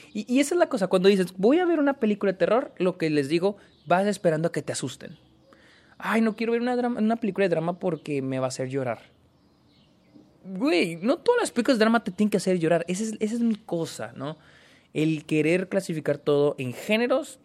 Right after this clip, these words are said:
y que todas las películas tienen que tener estas carac-, todas las ja-, películas en ese género tienen que tener esas características. Eso es lo que me molesta del uso de géneros en el cine.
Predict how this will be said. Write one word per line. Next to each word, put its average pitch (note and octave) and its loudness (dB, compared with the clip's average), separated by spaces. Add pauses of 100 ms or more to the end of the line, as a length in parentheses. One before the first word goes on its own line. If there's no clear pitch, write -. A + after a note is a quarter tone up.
y D3 -20
que C#3 -6 (240)
todas E3 4
las F3+ 0
películas D#3 0
tienen C#3 -8
que D3 -2
tener B2 -4
estas A#2+ -10
carac-, B2 -4
todas G3 6
las G#3 2
ja-, C#3 -2
películas D3+ 2
en C#3 -2
ese C3+ -6
género D#3+ -2
tienen C3+ -4
que C#3 -2
tener B2+ -4
esas A#2+ -8
características. A#2 -8
Eso F3 -6
es G#3+ 0
lo G#3 -2
que G#3 -6
me F3+ -2
molesta C#3+ -4 (340)
del C3 6
uso C#3+ 4
de C#3 -6
géneros A2+ -10
en C3+ -4
el F3 2
cine. A3 0